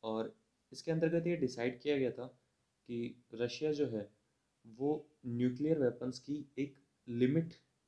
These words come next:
तक ही, अ, production कर पाएगा, limit तक ही nuclear weapons को रख पाएगा।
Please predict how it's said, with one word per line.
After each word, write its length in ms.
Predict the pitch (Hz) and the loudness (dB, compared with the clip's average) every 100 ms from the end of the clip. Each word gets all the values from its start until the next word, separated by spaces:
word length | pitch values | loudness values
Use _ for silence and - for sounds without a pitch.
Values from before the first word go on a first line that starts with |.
| _ _ _ _ _ _ - | _ _ _ _ _ _ -8
तक 140 | 135 | -8
ही, 300 | - 160 147 | -4 0 0
अ, 40 | - | -2
production 760 | 113 113 110 117 113 117 - 135 | -6 -4 -4 0 0 0 -4 -4
कर 120 | 135 | -4
पाएगा, 360 | 135 113 110 120 | -4 -2 -2 0
limit 340 | 117 123 135 | 0 0 -2
तक 140 | 131 127 | -6 -6
ही 160 | 135 127 - _ - | -6 -6 -10 _ -10
nuclear 280 | 113 127 123 | -4 -2 0
weapons 320 | 117 117 113 | -2 -4 -8
को 120 | 135 | -4
रख 220 | 117 117 | -2 -2
पाएगा। 400 | 110 104 104 110 | -4 -4 -4 -8